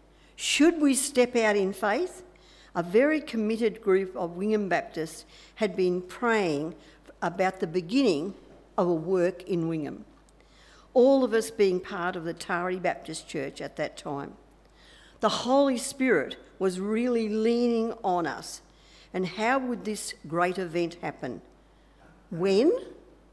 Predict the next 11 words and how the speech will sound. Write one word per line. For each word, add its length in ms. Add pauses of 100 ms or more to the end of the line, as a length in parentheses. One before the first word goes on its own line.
(340)
Why? 720 (760)
Where 640 (440)
could 160
this 220
ev-, 280
blessed 280
event 480 (340)
be 120
brought 500
into 240
being? 440